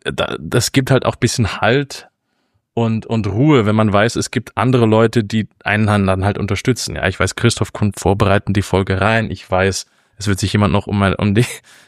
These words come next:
die ganzen Tippfehler in den Shownotes kümmern. Es werden Bilder generiert, es wird publiziert, meine Stimme wird nochmal schön kaschiert.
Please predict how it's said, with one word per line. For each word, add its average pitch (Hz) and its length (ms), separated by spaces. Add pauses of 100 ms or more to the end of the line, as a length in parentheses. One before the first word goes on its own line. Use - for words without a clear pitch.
die 104 120
ganzen 98 320
Tippfehler 117 480
in 110 60
den 107 100
Shownotes 131 500
kümmern. 101 480
Es 101 400
werden 107 240
Bilder 113 280
generiert, 107 320
es 98 120
wird 107 100
publiziert, 110 720
meine 107 200
Stimme 113 300
wird 104 120
nochmal 104 260
schön 98 280
kaschiert. 104 520